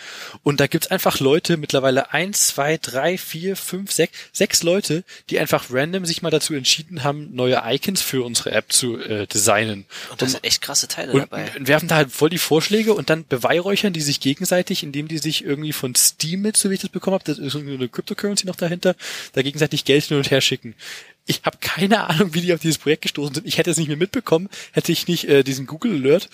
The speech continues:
Speaker 1: Die, die, die ha-, sagen ja keine Pull-Requests, die die stellen, sondern einfach nur, die, die machen, äh, so Icon-Entwürfe, ho-, schmeißen die auf diese Plattform, schicken sich gegenseitig Geld hin und her.
Speaker 2: Aber
Speaker 1: Und
Speaker 2: das ist,
Speaker 1: was ist
Speaker 2: das
Speaker 1: das?
Speaker 2: ist,
Speaker 1: Warum
Speaker 2: das
Speaker 1: machen
Speaker 2: ist
Speaker 1: die
Speaker 2: super
Speaker 1: das?
Speaker 2: schick. Also die sind, die sind, das ist nicht nur ein Icon, was
Speaker 1: Na
Speaker 2: irgendwie
Speaker 1: ja,
Speaker 2: gemalt ist,
Speaker 1: super
Speaker 2: das
Speaker 1: schick
Speaker 2: ist eine
Speaker 1: irgendwie.
Speaker 2: richtige,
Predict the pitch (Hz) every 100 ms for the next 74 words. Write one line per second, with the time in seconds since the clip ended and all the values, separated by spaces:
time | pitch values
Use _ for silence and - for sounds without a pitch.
0 | - - - 147 196 139 147 160 - 160
1 | 151 156 151 127 - 170 190 214 - 180
2 | 175 175 180 160 - 160 156 139 127 143
3 | 139 139 156 143 151 127 - 156 233 196
4 | 202 226 254 - - - - - 160 175
5 | 170 143 - 170 - 220 226 214 - 170
6 | 160 151 156 170 151 131 143 165 214 196
7 | 220 - - - 131 165 170 - - 139
8 | 123 170 160 311 220 143 - 180 269 349
9 | 330 330 254 - - 247 - 127 127 127
10 | 160 156 - - 127 120 131 - - 165
11 | 165 131 - 123 110 190 - 101 104 -
12 | 160 190 117 123 143 170 165 - 175 165